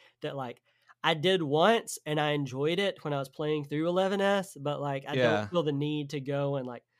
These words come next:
Speaker 1: buff everybody up and try to take down the time worm again or do any of that stuff.
Speaker 2: Yeah.
Speaker 1: Like, I think
Speaker 2: Huh.
Speaker 1: once I get, I think once I take down, like, Kalasmos and, like, the true ending for D Q eleven, I'll be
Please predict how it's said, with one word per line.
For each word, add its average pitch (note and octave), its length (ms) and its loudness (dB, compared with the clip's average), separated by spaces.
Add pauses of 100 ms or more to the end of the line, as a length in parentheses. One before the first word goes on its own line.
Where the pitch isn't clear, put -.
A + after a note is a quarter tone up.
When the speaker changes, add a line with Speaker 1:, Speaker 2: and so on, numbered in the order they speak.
(320)
Speaker 1:
buff E3+ 240 6
everybody D#3+ 560 2
up D#3 400 0
and C3+ 320 -6
try D3+ 240 -2
to C#3 60 -8
take D#3 200 -8
down D3+ 240 -4
the C3+ 60 -8
time D3+ 340 -2
worm D3 280 -2
again D3 500 -4
or B2 100 -10
do C3 200 -10
any B2+ 200 -8
of A2+ 60 -12
that A#2+ 180 -16
stuff. - 300 -20 (600)
Speaker 2:
Yeah. G2 380 0 (2250)
Speaker 1:
Like, C3 300 -8
I D3 80 -12
think C#3+ 200 -2
Speaker 2:
Huh. D3+ 40 -2
Speaker 1:
once D3 200 -4
I D3+ 100 -6
get, C#3 280 -8 (340)
I C#3 120 -10
think D3 240 -6
once C#3+ 260 -4
I C#3+ 100 -8
take C#3+ 240 -12
down, C#3 240 -6
like, B2+ 180 -12
Kalasmos C3 680 -8
and, B2 140 -12
like, B2 180 -16
the B2 80 -16
true C3 360 -10
ending C#3+ 400 -4
for C#3+ 180 -8
D D3 140 -8
Q C#3+ 200 -10
eleven, D#3 420 -6
I'll B2 200 -12
be A#2+ 300 -16